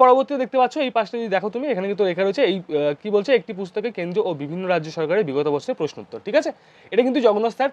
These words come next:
তার দ্বারা কিন্তু পাবলিশ হয়েছে। ব্যাক সাইড যদি আমরা একটুখানি দেখে নেবো, ব্যাক সাইডে কিন্তু সেরকম কিছু লেখা নেই। তাদের যোগাযোগ যে নাম্বার রয়েছে, তোমরা এই নাম্বারে কিন্তু যোগাযোগ করে তাদের কাছ থেকে বইটি নিতে পারো, এটা এখানে লেখা রয়েছে। এবার এর ভেতরে কী আছে সম্পূর্ণ আমি তোমাদেরকে দেখাবো, অবশ্যই কিন্তু দেখতে থেকো, কেমন?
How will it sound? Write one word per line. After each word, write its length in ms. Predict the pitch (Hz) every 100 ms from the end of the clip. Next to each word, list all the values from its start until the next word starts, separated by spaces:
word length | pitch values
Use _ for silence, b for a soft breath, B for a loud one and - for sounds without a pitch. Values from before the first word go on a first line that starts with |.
| -
তার 120 | 175
দ্বারা 120 | 170 180
কিন্তু 120 | 190 269
পাবলিশ 260 | 156 135 120
হয়েছে। 180 | 110 - _ _ _ b b -
ব্যাক 120 | 220 302
সাইড 120 | 294
যদি 100 | 269 277
আমরা 100 | 277
একটুখানি 220 | - 277 247
দেখে 120 | 254
নেবো, 120 | 285 269
ব্যাক 100 | 233
সাইডে 180 | 233 226
কিন্তু 120 | 226 233
সেরকম 180 | 214 208
কিছু 120 | 196 208
লেখা 100 | 175
নেই। 80 | 240 214
তাদের 140 | 185 135
যোগাযোগ 280 | 165 196 220 180
যে 40 | 180
নাম্বার 200 | 160 170 170
রয়েছে, 160 | 175 262
তোমরা 140 | 220 196
এই 60 | 165
নাম্বারে 200 | 170 175 165
কিন্তু 140 | 180 185
যোগাযোগ 220 | 151 151 202
করে 100 | 294
তাদের 140 | 170 139
কাছ 80 | 135
থেকে 120 | 160 143
বইটি 180 | 131 143 131
নিতে 120 | 147
পারো, 100 | 214 330
এটা 100 | 151 127
এখানে 140 | 127 120
লেখা 140 | 123 101
রয়েছে। 180 | - - b b b b -
এবার 160 | 247 302 254
এর 80 | 226 165
ভেতরে 280 | 156 240 240 233
কী 80 | 208 202
আছে 140 | 180 220 170
সম্পূর্ণ 300 | 165 180 196
আমি 80 | 170
তোমাদেরকে 260 | 160 151 147 123
দেখাবো, 240 | 120 147 226
অবশ্যই 300 | 120 123 175 151
কিন্তু 140 | 139 180
দেখতে 160 | 143 139
থেকো, 120 | 110 104
কেমন? 180 | 233 330